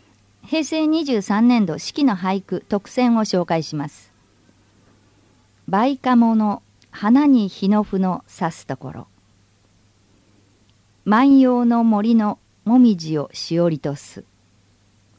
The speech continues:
アルパカの遠眼差しや秋すめり。鳴き募る常盤の森の残りゼミ。ほとばしる伏流水の周期かな。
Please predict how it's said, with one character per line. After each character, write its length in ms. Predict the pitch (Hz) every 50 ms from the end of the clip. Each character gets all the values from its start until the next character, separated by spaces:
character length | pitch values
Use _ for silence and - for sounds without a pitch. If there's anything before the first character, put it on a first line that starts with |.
| _ _ _ _ _ _ _ _ _ _ _ _ _
ア 100 | 185 220
ル 140 | 262 294 269
パ 160 | - 269 254
カ 180 | - 240 233
の 220 | 226 220 220 208 - _ _
遠 280 | - 262 269 269 269 254
眼 340 | 254 254 247 240 233 220 -
差 120 | 196 190
し 200 | - - 180 165
や 180 | 160 151 - - _ _ _ _ _ _ _ _ _ _ _ _ _ _ _ _ _ _ _ _ _ _
秋 320 | - 156 156 - - 190 156
す 240 | - - - - 147
め 160 | 156 160 151
り。 120 | - - - _ _ _ _ _ _ _ _ _ _ _ _ _ _ _ _ _ _ _ _ _ _ _ _ _ _ _ _ _ _
鳴 140 | 190 190 190
き 160 | - - 262
募 380 | 254 - - - 233 226 226 214
る 180 | 190 175 - - _ _ _ _ _ _
常 300 | - 214 214 - 269 269
盤 160 | 254 247 247 233
の 120 | 240 233
森 280 | 233 233 226 220 208 208
の 200 | 202 202 - - _ _ -
残 340 | 170 175 165 - 196 196 190
り 140 | 185 180
ゼ 200 | 147 - 151 139
ミ。 160 | 123 123 - - _ _ _ _ _ _ _ _ _ _ _ _ _ _ _ _ _ _ _ _ _ _ _ _ _ _ _ _ _ _ _ _ -
ほ 140 | 180 233 240
と 140 | 285 294
ば 140 | 262 277 269
し 180 | - - 247 226
る 180 | 180 160 - - _ -
伏 280 | - - - 277 285
流 280 | 277 294 302 277 226 202
水 360 | - - - - 180 180 165
の 220 | 160 156 151 143 -
周 440 | - - - - 226 226 185 165 160
期 200 | - - - -
か 140 | - 135 120
な。 160 | 120 -